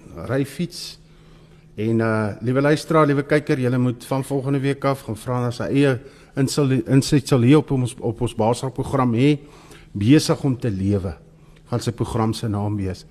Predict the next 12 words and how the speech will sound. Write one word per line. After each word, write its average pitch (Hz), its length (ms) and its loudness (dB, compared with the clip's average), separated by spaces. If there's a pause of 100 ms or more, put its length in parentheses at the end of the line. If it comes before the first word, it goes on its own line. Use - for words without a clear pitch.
(640)
En 110 120 0
hy 117 140 4
gaan 143 160 2
vinnig 147 280 2
met 135 140 0
julle 123 220 0
deel, 107 240 2
hoe 104 160 2
kom 135 200 2
hy 127 80 2
daarby 113 360 0
uit? 104 280 -4